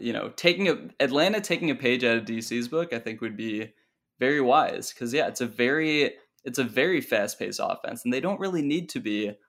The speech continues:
when their defense is doing what they're doing. So, like, we saw in their one game, uh, or their second game against D C, how basically Atlanta got off to a quick lead, and because D C, like,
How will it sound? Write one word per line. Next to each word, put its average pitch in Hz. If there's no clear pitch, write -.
when 127
their 120
defense 110
is 110
doing 110
what 107
they're 104
doing. 110
So, 123
like, 123
we 139
saw 175
in 147
their 131
one 123
game, 117
uh, 110
or 117
their 113
second 151
game 110
against 113
D 107
C, 104
how 104
basically 113
Atlanta 107
got 104
off 104
to 98
a 98
quick -
lead, 156
and 107
because 107
D 120
C, 127
like, 123